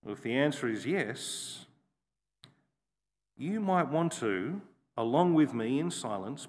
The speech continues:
pray the words that I'm about to pray out loud that are on the screen. I'm gonna read them first. The words are, "Dear God, I'm nowhere near good enough to inherit eternal life.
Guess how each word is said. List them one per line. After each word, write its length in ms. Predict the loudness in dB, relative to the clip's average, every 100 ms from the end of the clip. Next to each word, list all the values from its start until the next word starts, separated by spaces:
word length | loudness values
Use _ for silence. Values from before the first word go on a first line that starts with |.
| -16
pray 440 | -14 -6 -4 -2
the 100 | -2
words 400 | 0 0 0 -2
that 80 | -4
I'm 160 | -4 -2 -4 -6 -10 -12
about 280 | -8 -8 -8
to 60 |
pray 380 | -14 -10 -6 -2
out 220 | -2 -2
loud 500 | -2 -2 -2 -4 -8 -10 -18 _ _ _ _ _ -6
that 60 |
are 80 | 0
on 80 | 0
the 60 | 0
screen. 320 | -2 0 2
I'm 60 |
gonna 140 | 2 6
read 200 | 6 6
them 140 | 2
first. 360 | 2 2 2 2
The 80 | 2
words 340 | 4 4 6
are, 120 | 6
"Dear 300 | 6 2 2
God, 180 | 4 4
I'm 240 | 4 4
nowhere 300 | 4 6 4
near 200 | 4 0
good 180 | 0 -2
enough 280 | 0 -2 -4
to 100 | -8
inherit 340 | -6 -6 -4
eternal 360 | -6 -6 -6 -2
life. 540 | 0 0 -2 -10 -16